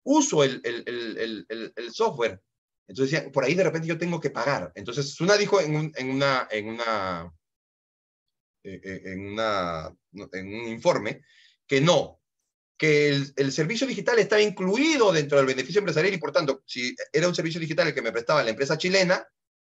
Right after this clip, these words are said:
no debía yo de retener nada, porque está incluido dentro del artículo siete, beneficio empresarial.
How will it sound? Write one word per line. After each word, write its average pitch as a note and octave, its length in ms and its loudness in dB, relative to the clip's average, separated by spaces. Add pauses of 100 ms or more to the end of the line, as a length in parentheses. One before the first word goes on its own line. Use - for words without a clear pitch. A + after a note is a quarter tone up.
no D#3 220 4
debía D3+ 380 4
yo C#3 200 6
de C3 100 6
retener A#2+ 480 -2
nada, G2 400 -2
porque C#3 240 0
está D3 120 0
incluido C#3+ 360 0
dentro A#2 200 -2
del A2 100 4
artículo A2+ 340 -4
siete, C3+ 180 -2
beneficio B2 380 -2
empresarial. A2+ 480 -2